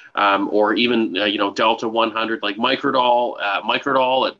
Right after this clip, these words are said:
you know, one plus three was probably a go-to for a lot of folks like that. Um, but, you know, that's, that's, you know, not around, um, anymore. So,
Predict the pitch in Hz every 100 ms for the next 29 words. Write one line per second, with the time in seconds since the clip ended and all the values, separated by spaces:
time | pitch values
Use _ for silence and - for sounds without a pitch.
0 | _ 110 104 98 117 113 120 110 - 107
1 | 120 123 104 101 - 113 113 123 101 90
2 | 98 104 107 127 123 123 113 113 110 117
3 | 113 117 117 117 113 117 117 120 123 -
4 | - - - 101 110 143 131 131 131 -
5 | - 135 143 - - - - 127 123 120
6 | 117 123 - 117 120 131 170 120 101 95
7 | 92 90 92 98 98 95 95 131 113